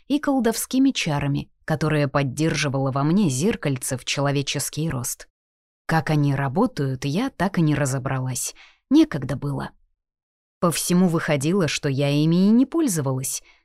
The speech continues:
Дафур спал с королевой еще до моего появления.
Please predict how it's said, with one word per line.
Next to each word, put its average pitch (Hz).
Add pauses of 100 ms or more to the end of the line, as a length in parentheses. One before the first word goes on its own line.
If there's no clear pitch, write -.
Дафур 160
спал 139
с -
королевой 135
еще 135
до 135
моего 151
появления. 135